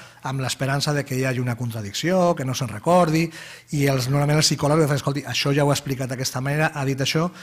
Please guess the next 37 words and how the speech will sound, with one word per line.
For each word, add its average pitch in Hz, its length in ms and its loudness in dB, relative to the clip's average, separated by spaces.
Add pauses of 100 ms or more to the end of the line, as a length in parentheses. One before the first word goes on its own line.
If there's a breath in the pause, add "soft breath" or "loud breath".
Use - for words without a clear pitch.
(260 loud breath)
bueno, 180 180 2
pues 160 140 -2
entonces 220 240 -2
le, 220 80 -2 (100)
que 175 220 2
mire 226 240 2
a - 20 0
ver 254 160 2
si 233 80 2
recuerda», 220 560 2
no, 151 80 -6
és 139 160 -4
que 151 140 2
amb 139 100 0
la 135 160 -2
cara-, 135 240 2
amb 135 80 0
les 135 160 0
característiques 151 400 0
d'aquest 156 240 2
nen, 165 160 4 (320 loud breath)
l'edat 147 240 4
que 151 80 2
té, 170 80 4
no 170 240 6
pot 165 220 4
recordar 139 420 2
el 160 80 4
que 156 140 -2
vostè 117 260 -6
vol 113 160 -6
preguntar. 117 540 -4 (260 loud breath)
Si - 160 -6
li 123 80 -4
vol 127 140 -2
preguntar 120 260 -2
una 120 80 -2